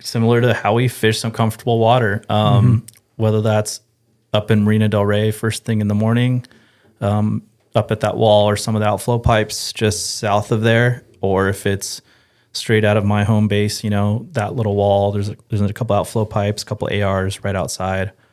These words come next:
Speaker 1: Or if, um, you know, I haven't fished P V. It's been, it's been a while. We were fished off the skiff a few months ago. Um, we had good fishing, but it was up near the, um, up near Point Vicente,
Speaker 2: Mm-hmm.
Speaker 1: uh, just, uh, north of the closure. But I mean, that's an option.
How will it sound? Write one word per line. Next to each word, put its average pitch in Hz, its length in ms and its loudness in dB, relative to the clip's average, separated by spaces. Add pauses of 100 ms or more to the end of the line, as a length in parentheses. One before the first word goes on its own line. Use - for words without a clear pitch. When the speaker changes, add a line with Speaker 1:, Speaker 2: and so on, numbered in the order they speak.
(280)
Speaker 1:
Or 101 200 4
if, - 180 -4
um, 98 220 0
you 113 60 0
know, 98 80 0
I 101 80 2
haven't 135 180 4
fished - 240 2
P 127 160 0
V. 113 160 2
It's 113 140 -2
been, 113 320 -2 (120)
it's 110 120 -8
been 120 140 2
a 113 40 2
while. 98 300 2
We 104 80 0
were 107 60 -2
fished - 320 -4
off 104 140 0
the - 80 -12
skiff 101 340 -6
a - 240 -14
few 107 120 -2
months 90 220 -4
ago. 92 320 -4 (600)
Um, 95 220 -2
we 131 80 6
had 135 100 4
good 135 120 2
fishing, 120 340 0
but 110 100 0
it 110 40 4
was 101 140 0
up 107 320 -4
near 107 320 2
the, 98 280 -4
um, 98 360 -6 (260)
up 107 140 -4
near 101 120 -2
Point 98 200 -2
Vicente, 101 540 -4 (280)
Speaker 2:
Mm-hmm. 127 220 2
Speaker 1:
uh, 95 220 0
just, - 380 -4
uh, 92 220 -6
north 98 360 -8
of 107 60 -6
the 101 60 -10
closure. 101 400 -6
But 98 300 -4 (720)
I - 40 2
mean, 110 100 4
that's 113 200 2
an 127 80 0
option. 120 460 2